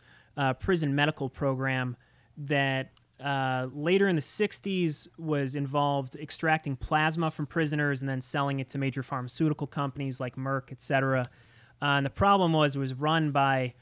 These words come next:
um, essentially unlicensed medical practitioners who'd reuse syringes, um, just be generally really unhygienic. So people would die, get, uh, terminal or otherwise serious diseases.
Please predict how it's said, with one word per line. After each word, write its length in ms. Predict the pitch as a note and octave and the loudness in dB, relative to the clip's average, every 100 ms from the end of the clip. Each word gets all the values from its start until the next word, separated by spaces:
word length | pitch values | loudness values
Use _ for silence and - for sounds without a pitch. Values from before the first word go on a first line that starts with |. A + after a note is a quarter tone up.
| _ _ - | _ _ -6
um, 500 | C#3+ C3+ C3 C3 B2+ _ - | 0 0 0 -2 -6 _ -8
essentially 560 | D#3 - G3+ G3+ F#3 D3+ | -4 0 0 0 0 0
unlicensed 760 | D#3 D#3+ D#3 D3+ D3 C#3+ B2+ | 0 2 4 4 2 -2 -2
medical 320 | C#3 D3 - | 0 0 0
practitioners 840 | D3 D#3+ C#3+ - D#3 - D#3 D3 C#3 | -2 0 -2 -2 -6 -4 -4 -2 -4
who'd 120 | C#3+ B2+ | -6 -6
reuse 340 | C#3 C#3 C3+ | -4 -2 -2
syringes, 920 | B2 C3+ B2 E3+ E3+ D#3+ D#3 D3+ C#3 - - - _ | -6 -8 -4 -2 0 0 2 0 -2 -10 -20 -20 _
um, 540 | D3 C#3 C3 B2+ B2 A#2+ _ _ - D3 | 0 2 2 0 -4 -8 _ _ -14 -4
just 340 | D3+ C#3 D3+ | -4 -4 -4
be 140 | D3+ | -4
generally 440 | C#3+ E3 E3+ D#3+ D3 | -2 2 4 4 2
really 300 | C3 D3+ D3+ | 0 0 2
unhygienic. 800 | C#3+ C3 C#3 C3 D3 D3 C#3+ - | 0 0 -2 0 2 4 2 -2
So 160 | - | -6
people 240 | C3 F3 D3+ | -4 -4 -2
would 160 | C3 | -4
die, 460 | B2+ C#3 C#3 C#3 C#3 | -2 0 0 0 -2
get, 240 | C3 C3+ B2 _ - - | -4 -6 -8 _ -20 -14
uh, 360 | E3+ C#3 C3 B2+ - | -4 -2 -2 -4 -6
terminal 420 | - F#3 E3 D#3 D3+ | -2 2 4 4 4
or 60 | |
otherwise 320 | C#3 C3+ C3 B2 | 2 0 -2 -4
serious 380 | - D3 C3+ B2+ | -2 -2 -2 -4
diseases. 760 | B2+ B2 D#3+ D#3+ E3 D#3 - | -6 0 2 2 2 0 -4